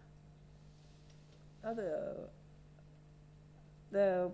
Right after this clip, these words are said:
படத்தெல்லாம் எடுத்துடுறாங்க. எடுத்துட்டு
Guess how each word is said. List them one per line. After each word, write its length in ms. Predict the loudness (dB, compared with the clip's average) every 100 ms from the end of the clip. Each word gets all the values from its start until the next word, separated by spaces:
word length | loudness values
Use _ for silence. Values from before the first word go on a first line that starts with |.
| -4 -20 -20 -20 2
படத்தெல்லாம் 580 | 6 8 8 10 10 10
எடுத்துடுறாங்க. 500 | 10 8 8 8 4 -6 -8 12
எடுத்துட்டு 960 | 12 12 8 4 10 12 12 12 12